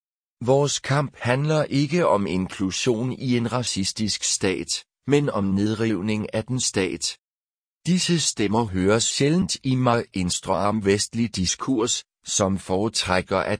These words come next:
tokenisere kurerne som en begrundelse for militarisme, snarere end at forstærke de mennesker, der lever ved dens skæringspunkter. Så når vestlige stemmer latterliggør eller fordømmer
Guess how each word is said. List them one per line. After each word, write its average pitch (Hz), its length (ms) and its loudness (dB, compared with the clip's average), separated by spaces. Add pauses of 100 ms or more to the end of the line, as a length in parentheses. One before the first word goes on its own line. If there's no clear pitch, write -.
tokenisere 107 1000 0
kurerne 90 760 0
som 107 320 2
en 90 140 -2
begrundelse 120 800 0
for 160 180 0
militarisme, 98 1040 0 (240)
snarere 139 640 0
end 139 160 -2
at 147 140 -2
forstærke 95 640 0
de 107 180 0
mennesker, 113 600 2 (280)
der 123 100 2
lever 127 340 4
ved 127 180 0
dens 131 240 -2
skæringspunkter. 90 1080 0 (760)
Så - 180 2
når 139 180 2
vestlige 107 580 0
stemmer 104 460 2
latterliggør 120 720 2
eller 117 300 0
fordømmer 92 600 0